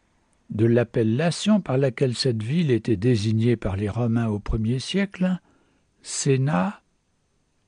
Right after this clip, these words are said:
Julia. La ville elle-même avait été fondée par les Étrusques. Les Étrusques formèrent un des peuples les plus singularisés, les plus singuliers, parmi les plus originaux de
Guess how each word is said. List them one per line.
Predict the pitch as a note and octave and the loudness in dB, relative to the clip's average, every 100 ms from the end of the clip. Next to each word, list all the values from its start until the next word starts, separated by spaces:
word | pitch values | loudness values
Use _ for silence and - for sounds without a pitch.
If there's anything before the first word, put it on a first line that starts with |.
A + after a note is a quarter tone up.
| _ _ _ - | _ _ _ -6
Julia. | A2+ F3 D#3 G2+ D#2+ _ _ _ _ _ _ - - - - - | 0 2 0 -2 -6 _ _ _ _ _ _ -20 -20 -20 -20 0
La | D#3+ | 2
ville | F3 A#3 A3+ | 4 6 6
elle-même | F3 F3 G3+ | 6 6 6
avait | F3+ D#3+ | 4 2
été | C#3+ C#3+ D#3 | 0 -2 -4
fondée | B2+ D3 C3 F#3 | -2 -2 -2 -2
par | - B2 | 0 0
les | C3+ A#2+ | 0 -2
Étrusques. | A2+ - G#2+ - - - - - _ _ _ _ - | -6 -6 -10 -10 -18 -20 -20 -20 _ _ _ _ -12
Les | F#2 E2 | -10 -8
Étrusques | E2 - A2+ B2 B2 - G2+ | -10 -4 -2 -2 -4 -8 -8
formèrent | - G#2 G#2 F#2+ G#2+ A#2 - - - _ | -8 -8 -6 -4 -4 -6 -12 -20 -20 _
un | - G#2+ A#2 A2+ | -4 -2 -2 -2
des | G#2 | -6
peuples | - D3+ - A#2+ | -4 -6 -4 -2
les | A2+ A#2 | 0 0
plus | - F#3 | -2 -2
singularisés, | G#3 G3+ G3+ F#3 D#3+ D#3+ C3+ A2+ E2 - - - - | 2 4 4 2 0 0 0 -2 -4 -10 -20 -18 -2
les | C3+ | 0
plus | B2+ E3 | 2 0
singuliers, | D3 - A3 F#3+ E3 D#3+ C#3+ C#3+ E3 A2+ - _ _ _ _ _ _ _ | 0 2 4 4 2 0 0 0 0 -2 -8 _ _ _ _ _ _ _
parmi | D#3+ F3 G3 | 2 4 6
les | G3 | 4
plus | - F3+ E3 | 2 -2 0
originaux | E3 F3+ D#3+ F3+ E3+ C#3+ G#2+ | 0 0 2 2 4 4 2
de | G2 F#3+ | 0 -4